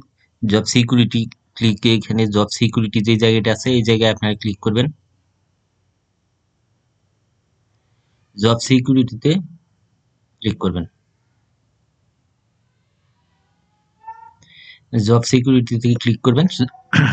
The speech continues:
জব সিকিউরিটি থেকে ক্লিক করলে আপনাকে নিয়ে যাবে ওই পরবর্তী পেজে, যে পেজটা আমরা ওইখানে দেখাইছিলাম। এই যে এই জায়গায় নিয়ে আসবে আপনাকে ইউজার অ্যাক্সেস, ওই যে আমরা ওইখানে দেখাইছিলাম যে আপনার কি করতে হবে,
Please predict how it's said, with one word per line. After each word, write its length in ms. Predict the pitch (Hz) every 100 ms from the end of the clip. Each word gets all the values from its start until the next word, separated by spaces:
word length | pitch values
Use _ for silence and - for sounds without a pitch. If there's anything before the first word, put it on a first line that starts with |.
| 107 _ -
জব 220 | 107 117 117
সিকিউরিটি 440 | 120 123 123 117
থেকে 220 | 120 120 117
ক্লিক 240 | - 110 -
করলে 220 | 123 175 - - - - -
আপনাকে 400 | - 107 113 - 139
নিয়ে 220 | 135 110
যাবে 200 | 110 123 180 _ _ _ _ _ _ _ _ _ _ -
ওই 180 | 127 98
পরবর্তী 500 | 127 127 127 123 104
পেজে, 360 | 101 82 90 - _ _ _ _ _ _ _ _ _ _ _ _ _ _ _ _ _ _
যে 140 | 107 113
পেজটা 340 | 110 110 - 123
আমরা 140 | 113
ওইখানে 220 | 107 107 104
দেখাইছিলাম। 520 | 104 107 92 123 147 113
এই 120 | 90
যে 120 | 98 -
এই 160 | 123 127
জায়গায় 260 | 135 131
নিয়ে 160 | 120 113
আসবে 200 | 95 85
আপনাকে 320 | 87 87 87 87
ইউজার 320 | 104 107 208
অ্যাক্সেস, 320 | 196 - 95 -
ওই 80 | -
যে 60 | 104
আমরা 140 | 101 107
ওইখানে 220 | 113 107
দেখাইছিলাম 500 | 107 113 - 127 180 - - - -
যে 180 | 104 107 107
আপনার 300 | 101 110 104
কি 120 | 117
করতে 240 | 110 107 117
হবে, 240 | 117 143